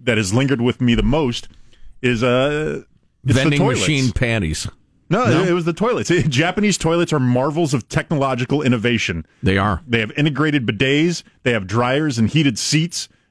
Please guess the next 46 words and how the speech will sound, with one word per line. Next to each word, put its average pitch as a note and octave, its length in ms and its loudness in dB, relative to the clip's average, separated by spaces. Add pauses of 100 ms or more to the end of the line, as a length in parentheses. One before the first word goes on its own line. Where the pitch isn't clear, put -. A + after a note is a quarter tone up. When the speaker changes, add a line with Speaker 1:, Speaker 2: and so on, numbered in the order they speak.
Speaker 1:
They, B2 160 2
uh, A2+ 360 0
more D3 180 0
efficient D3 340 -2
with G#2+ 120 -2
water. D3 400 0
They - 100 0
clean D#3+ 300 0
themselves. D#3 480 0
They A#2 240 0
deodorize D3 840 0
the C#3+ 180 -2
air. C#3 380 0 (500)
Um, D#3+ 680 -2 (140)
Speaker 2:
Yeah, D3 140 2
the D#3+ 100 2
super C#4 300 0
advanced F#3+ 360 0
toilet. D#3 320 0
I've D3+ 160 -2
been A3+ 120 2
on E3+ 180 2
this, C#3 260 0
uh, A2 240 2
wagon, G2+ 460 0
this, A2+ 240 -2
uh, G#2 180 4
this G2 180 0
train, G2+ 360 0
this G2+ 140 0
bullet G#2+ 320 0
train, F2 340 2 (400)
for C3 140 -2
a A2+ 60 0
long F#2+ 280 -2
time. F2 380 -2 (480)
Uh, F2+ 280 -4
I A2+ 120 0
don't F3+ 320 -2
have A3 420 0 (100)
one E3+ 160 2
of D#3+ 60 0
the B2+ 100 0
super F#3+ 380 0
expensive G3+ 500 0
ones, F#3+ 440 0